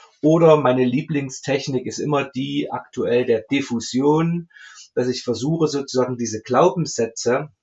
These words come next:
äh, denen anderes Gewicht zu geben. Das heißt, wenn ich weiß, wer ich bin und wofür ich lebe, und ich weiß jetzt sozusagen, ähm, und ich stelle mir jetzt mal vor, ich bin eine Blume,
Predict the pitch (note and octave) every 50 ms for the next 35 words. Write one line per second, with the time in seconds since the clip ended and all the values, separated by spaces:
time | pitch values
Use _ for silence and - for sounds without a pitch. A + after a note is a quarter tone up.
0 | _ _ _ _ _ _ _ _ _ _ _ _ _ - C3 B2 B2 B2 - -
1 | C#3+ D3+ D3+ C3+ A#2+ - B2 B2+ B2+ - B2 A2+ - - - B2+ A2+ B2+ D#3 -
2 | - - - - B2+ G2+ - G2+ F#2+ F2+ F2+ F#2+ F#2 G#2 - B2+ C3 - - -
3 | B2+ B2+ B2+ - A2 G#2+ - - A#2+ C#3 F3 G3 F#3+ D#3+ - - A2+ A#2 B2 -
4 | A#2 - - - B2 A#2 G#2+ G#2 G2 F2 _ _ _ - - - - - - A2+
5 | A#2 A2 A#2 A2+ A2 - C#3+ D3+ C#3+ - - - - B2+ D3 E3+ F#3 C#3 A#2+ A2+
6 | D3 E3 E3 - - _ _ - - - - - - - _ _ _ - A2+ A#2+
7 | A#2+ A2+ - - - - - A#2+ B2 C#3 C#3+ - - C3 B2+ - - B2+ A#2 -
8 | - A2+ A2 B2 A#2+ A#2+ A#2+ A#2+ A#2 A2+ - _ _ - - - _ _ _ -
9 | - A#2 A#2 A2+ A2 A2 A2 A2 A2 A2 A2 A2 G#2 G2+ _ _ _ - - A#2+
10 | A#2+ A2+ - - - _ - - - C3+ C3+ C#3 C3 B2+ B2+ - - A#2 B2 C#3+
11 | C#3+ - - - D3 C3+ - A#2 A2+ A2+ G#2 G2+ - B2+ C#3 F#3 G#3+ A#3 A3+ F#3
12 | C#3 B2 B2 C3+ G#3 G#3 -